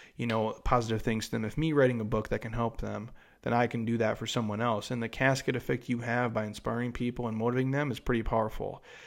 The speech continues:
And I feel very blessed and fortunate enough to live in a world with the internet and us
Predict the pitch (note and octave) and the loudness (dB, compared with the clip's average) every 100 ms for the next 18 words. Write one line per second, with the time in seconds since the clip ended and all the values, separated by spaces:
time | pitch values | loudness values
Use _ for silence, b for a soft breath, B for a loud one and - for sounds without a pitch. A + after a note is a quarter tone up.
0 | B B - A#2 A2 A2 C3+ A#2+ A#2+ A2 | B B -4 0 0 4 4 6 4 4
1 | A#2 A2+ - A2 - A#2 A#2 A2+ A2 A2 | 4 4 2 2 4 4 2 0 0 -2
2 | A2+ A#2+ A#2 G#2+ G#2+ A2 A2 A2 C3 A#2+ | 0 0 0 -2 2 2 2 0 -4 -4
3 | A#2+ G#2+ G#2 G#2 A2 A2 A2 | -2 -2 -2 -4 -6 -4 -4